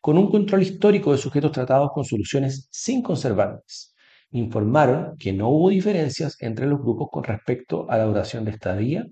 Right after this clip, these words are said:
o la duración de la terapia. Ben-Gefy y otros realizaron un análisis post-hoc de un estudio multinacional para evaluar los desenlaces de los sujetos inmunocomprometidos con distrés respiratorio y tumores sólidos.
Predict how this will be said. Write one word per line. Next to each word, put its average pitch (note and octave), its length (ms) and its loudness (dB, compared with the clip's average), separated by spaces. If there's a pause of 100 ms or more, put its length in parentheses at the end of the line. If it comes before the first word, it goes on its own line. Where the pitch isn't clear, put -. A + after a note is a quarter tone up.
(140)
o F#3+ 280 -4 (280)
la C#3 120 2
duración B2+ 460 2
de A2 40 0
la G#2+ 100 2
terapia. G#2+ 360 0 (1400)
Ben-Gefy C#3+ 840 0
y D3+ 160 6
otros D#3 480 4
realizaron C3+ 480 2
un G3 80 2
análisis D#3 520 0
post-hoc - 640 0 (280)
de A#2 100 0
un D#3 120 4
estudio F3+ 360 2
multinacional D#3+ 840 -2 (340)
para C3+ 180 4
evaluar C3+ 380 6
los D3+ 160 0
desenlaces C#3 580 0
de F3+ 60 0
los F3 140 -2
sujetos C3 500 -2
inmunocomprometidos E3 1080 -2
con A2 180 -6
distrés C#3 360 -4
respiratorio D#3 680 -2 (240)
y F3+ 160 -2
tumores A#2+ 380 0
sólidos. G2 640 -6